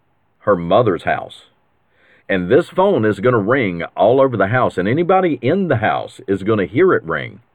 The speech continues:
So in another bold move of sheer will and bravery, at eleven o'clock at night, I called her mother's house.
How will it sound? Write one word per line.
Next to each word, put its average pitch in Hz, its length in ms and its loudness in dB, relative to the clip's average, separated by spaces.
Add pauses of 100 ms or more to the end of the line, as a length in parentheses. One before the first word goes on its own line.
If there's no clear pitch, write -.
(880)
So 120 200 0
in 110 80 2
another 101 640 -2 (580)
bold 87 400 2
move 62 540 -4 (1040)
of 87 140 0
sheer 123 400 2
will 78 540 2
and 76 240 -8
bravery, 80 640 0 (1120)
at 90 120 -2
eleven 113 440 2
o'clock 120 380 -2
at 67 100 -4
night, 101 340 -2
I 110 160 0
called 101 440 0
her 95 220 0
mother's 76 560 -4
house. - 460 -6